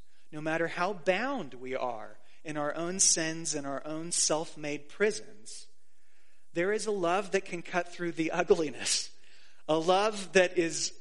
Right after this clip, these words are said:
unwarranted, unmerited, a love that can transform us and free us and make us our true selves again. Is Beauty and the Beast giving us an actual historical event? No.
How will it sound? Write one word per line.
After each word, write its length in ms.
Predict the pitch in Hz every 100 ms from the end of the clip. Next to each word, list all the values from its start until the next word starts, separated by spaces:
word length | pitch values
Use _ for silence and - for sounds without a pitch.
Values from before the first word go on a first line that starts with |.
| -
unwarranted, 840 | 147 147 143 180 233 220 226 226 220
unmerited, 800 | 156 147 143 156 196 202 202 196 - - - -
a 60 |
love 380 | 135 160 175 160
that 180 | 139 -
can 160 | 135
transform 720 | 120 - 123 - - 165 185 196
us 240 | 196 - -
and 160 | 123
free 320 | 127 - 156 170
us 460 | 190 - - - - - - - - - - -
and 160 | 139
make 240 | 139 160 185
us 240 | 190 -
our 120 | 165
true 340 | 175 - 135 -
selves 540 | - 117 113 113 -
again. 320 | 151 202 87 78 - - - - - - - - -
Is 80 | 175
Beauty 240 | 165 196
and 100 | 226
the 60 | 226
Beast 540 | 151 180 202 - - - - - - -
giving 300 | 160 196 196
us 180 | 196
an 140 | 156 139 - - -
actual 420 | 135 147 175 180 165
historical 500 | 160 - 160 160 135
event? 240 | 147 226
No. 320 | 254 330 -